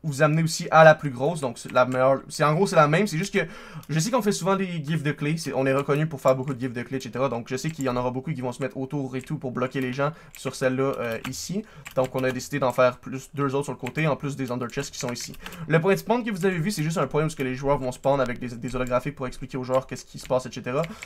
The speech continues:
Puis les autres, c'est juste des trucs qui vous amènent vers d'autres, d'autres, euh, les rou-, les routes, quoi. C'est juste des petits, des petits escaliers qui vous amènent vers d'autres choses, d'autres choses. Donc, on parlait d'un end custom. Voici le portail pour se téléporter dans l'end. Très joli. Et voici le portail pour se téléporter dans le nether. Aussi très joli.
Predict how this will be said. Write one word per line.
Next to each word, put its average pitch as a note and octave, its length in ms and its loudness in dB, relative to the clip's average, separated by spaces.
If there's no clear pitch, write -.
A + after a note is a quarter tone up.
Puis C#3 100 -2
les C3 160 0
autres, E3 140 0
c'est C3+ 100 -6
juste D3 140 -2
des C3+ 140 -4
trucs D#3+ 180 -6
qui C3+ 100 -8
vous A#2+ 200 -6
amènent C3 240 0
vers A#2+ 220 2
d'autres, A#2+ 360 -8
d'autres, - 280 -10
euh, A2+ 240 -4
les C3+ 120 -2
rou-, C#3 160 -8
les D3 140 -2
routes, D#3 180 0
quoi. B2 120 -2
C'est B2 100 -10
juste C3+ 160 -6
des C3+ 80 -2
petits, - 240 -10
des B2+ 220 -4
petits B2+ 200 -6
escaliers C3 300 -4
qui D3 100 -4
vous B2 120 -6
amènent B2 180 -4
vers A#2+ 160 -2
d'autres A#2 320 -8
choses, - 400 -10
d'autres D3 160 0
choses. A#2+ 260 -6
Donc, F#3+ 260 4
on D3 80 0
parlait D#3+ 240 10
d'un D#3+ 180 4
end D#3 80 4
custom. D#3+ 420 2
Voici B2 260 -2
le B2 60 -10
portail C3 320 0
pour A#2+ 140 -12
se B2+ 100 -8
téléporter B2 420 -6
dans B2 160 -2
l'end. E3 280 2
Très C#3+ 260 -6
joli. D#3 300 -4
Et A3+ 120 2
voici E3 280 2
le E3 60 -4
portail D#3+ 340 0
pour D#3 160 -6
se - 100 -10
téléporter B2+ 440 -6
dans B2 140 -2
le B2+ 80 -4
nether. B2 280 -2
Aussi C3+ 240 -10
très - 380 -8
joli. C#3+ 340 -4